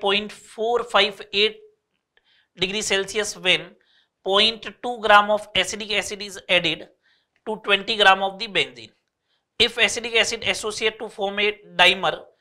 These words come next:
in benzene, percentage association of acidic acid in benzene will be। ये आपसे पूछ रहा है,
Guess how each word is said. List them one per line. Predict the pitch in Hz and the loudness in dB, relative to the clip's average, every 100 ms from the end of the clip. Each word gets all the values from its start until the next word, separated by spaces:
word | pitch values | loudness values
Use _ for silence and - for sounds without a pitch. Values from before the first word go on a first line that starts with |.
| _ _ - | _ _ -4
in | 208 196 | -2 4
benzene, | 190 190 175 175 _ _ _ _ _ _ _ _ _ 202 | 4 4 -10 -12 _ _ _ _ _ _ _ _ _ 2
percentage | 202 233 226 233 233 | 2 0 4 2 4
association | 196 220 202 202 214 208 | -4 -2 -6 -4 -2 -2
of | 202 - _ | -6 -14 _
acidic | 190 185 220 208 | -4 -2 -6 -2
acid | 202 - 170 _ _ _ | -2 -2 -8 _ _ _
in | 196 202 | -6 0
benzene | 190 190 190 208 170 | 0 0 -2 -6 -4
will | 165 123 | -8 -8
be। | 104 _ _ _ _ 196 | -16 _ _ _ _ -4
ये | 220 | 0
आपसे | 180 - | 0 -4
पूछ | 202 143 - | -14 -18 -12
रहा | 113 | -10
है, | - _ | -10 _